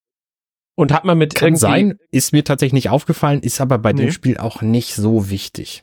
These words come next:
Speaker 2: Ne? Also was das Spiel macht, ist diese Mystery-Stimmung aufbauen, indem es sehr viel Dunkelheit zeigt. Das kann es natürlich.
Speaker 3: Mhm.
Speaker 2: Kann es wahrscheinlich auf einer oled Switch noch viel besser. Ich hab keine, weiß ich nicht. Das funktioniert auf jeden Fall gut genug, um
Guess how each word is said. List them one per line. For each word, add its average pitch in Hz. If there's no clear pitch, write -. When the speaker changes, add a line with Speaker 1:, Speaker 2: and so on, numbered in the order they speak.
Speaker 2:
Ne? 98
Also 107
was 135
das 147
Spiel 117
macht, 131
ist -
diese 113
Mystery-Stimmung 135
aufbauen, 135
indem 113
es 110
sehr 110
viel -
Dunkelheit 131
zeigt. -
Das -
kann 123
es -
natürlich. 131
Speaker 3:
Mhm. 139
Speaker 2:
Kann 165
es 147
wahrscheinlich 147
auf -
einer 131
oled 143
Switch -
noch 120
viel 110
besser. 135
Ich -
hab -
keine, 160
weiß 107
ich 123
nicht. -
Das -
funktioniert 117
auf 110
jeden 110
Fall 95
gut 104
genug, 98
um 98